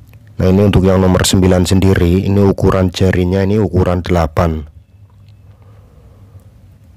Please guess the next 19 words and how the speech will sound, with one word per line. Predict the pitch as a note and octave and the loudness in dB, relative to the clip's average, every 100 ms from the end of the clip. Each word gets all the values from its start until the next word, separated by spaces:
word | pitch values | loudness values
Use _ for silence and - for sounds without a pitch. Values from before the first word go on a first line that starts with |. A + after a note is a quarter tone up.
| - - - - - - - - - - - - | -20 -20 -20 -20 -20 -20 -20 -20 -20 -20 -20 -14
Nomor | - F2+ F2+ F#2 F#2 F#2+ - | -2 2 2 2 0 -2 -2
ukuran | G2 - - F2+ F2+ | -4 -4 -4 -2 -2
ring | F#2+ F#2+ F2 | -2 -4 -2
delapan. | F2+ F2 E2+ - F2 E2 D2+ - _ - - | -2 -2 -2 -4 -4 -4 -8 -16 _ -20 -4
Jadi | G2+ G2 | -2 2
untuk | G#2+ F#2+ - - | 2 0 -2 -2
combong | G#2 F#2 F#2+ G#2+ | -2 0 0 0
lubang | G#2 F#2 F#2+ F2 | 0 0 -2 -2
besar | - G#2 G2+ | -4 -2 -2
ataupun | F#2 F#2+ F2 G2 F#2 | -2 -4 -2 -2 -2
kecil | - - - F#2+ | -6 -8 -4 -2
itu | F#2 B2 B2 | -2 -2 -2
tidak | G#2+ G2+ F#2+ | -2 -2 -2
mempengaruhi | G2+ F#2+ F#2 G2 G2 G2 G2 G#2 G#2+ | -2 -2 -2 -2 -2 -2 0 2 0
fungsi | - G#2+ G2 - A2 | -2 -2 -2 -2 -2
dari | G2 F#2 F#2+ | 0 0 0
batu | F#2 F2 - | -2 -2 0
itu | F2+ E2+ | 0 0
sendiri. | F2 F#2+ G2 A#2 G2 D#2 | -2 -2 0 0 0 -4